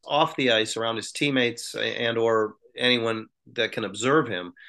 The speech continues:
he seems to be such an even keel and even quiet, I would go so far as to say. Now, part of that might be his willingness to, you know, be around the media or to show anything to anyone other than his teammates.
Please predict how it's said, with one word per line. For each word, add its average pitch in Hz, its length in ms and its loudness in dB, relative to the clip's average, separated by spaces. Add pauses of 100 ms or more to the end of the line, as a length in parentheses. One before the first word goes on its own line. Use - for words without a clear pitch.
(240)
he 135 120 -2
seems 127 360 0
to - 80 -6
be 113 540 -2
such - 380 0
an 107 360 0
even 127 380 0
keel 117 540 0
and 131 100 -2
even 143 240 0
quiet, 135 520 4 (220)
I 101 120 -2
would 98 160 -4
go 120 120 2
so 107 160 -6
far 101 220 0
as 95 120 -4
to 107 80 -12
say. 113 220 2
Now, 92 140 -6
part 165 220 6
of 151 60 6
that 127 140 6
might 123 260 0
be 113 280 0 (340)
his 117 160 -6
willingness 120 560 2
to, 107 380 2
you 113 80 -6
know, 104 160 -2
be 113 160 2
around 110 300 4
the 104 40 -4
media 107 520 4
or 104 260 -4
to 101 420 -6
show 107 540 2
anything 104 560 -4
to 98 100 0
anyone 101 280 -2
other 104 200 -4
than 117 260 2
his 95 180 -8
teammates. 80 580 -14